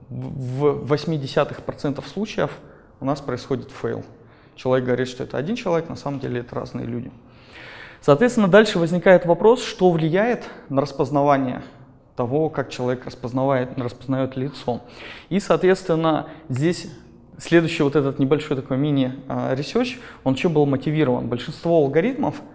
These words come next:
которые существовали на момент проведения вот этого сравнения, они работали как? Они находили конкретно лицо, вырезали вот рамочку этого лица и уже с ней работали. Ну и, соответственно, давайте попробуем сделать, м, то же самое.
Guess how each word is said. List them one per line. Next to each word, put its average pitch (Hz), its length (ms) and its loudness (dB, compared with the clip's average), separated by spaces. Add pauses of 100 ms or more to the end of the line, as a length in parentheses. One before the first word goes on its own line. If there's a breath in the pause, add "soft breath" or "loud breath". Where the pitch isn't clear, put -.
(200 loud breath)
которые 131 260 -2
существовали 139 560 2
на 123 120 2
момент 127 300 2
проведения 131 460 2
вот 120 180 -2
этого 131 280 -6
сравнения, 139 600 -4 (320 loud breath)
они 180 420 0
работали 147 460 4
как? - 280 0
Они 127 140 2
находили 139 420 -2
конкретно 135 520 -2
лицо, 208 520 -2 (500 loud breath)
вырезали 135 440 4
вот 123 180 2
рамочку 131 440 -2
этого 127 220 0
лица 208 360 -2
и 175 80 0
уже 127 180 -4
с - 120 -10
ней 147 140 0
работали. 131 500 -2 (460 loud breath)
Ну 156 60 0
и, - 20 0
соответственно, 170 460 0
давайте 175 200 4
попробуем 151 480 0
сделать, 139 400 0
м, 135 140 -6
то 135 180 -4
же 127 100 -4
самое. - 440 -2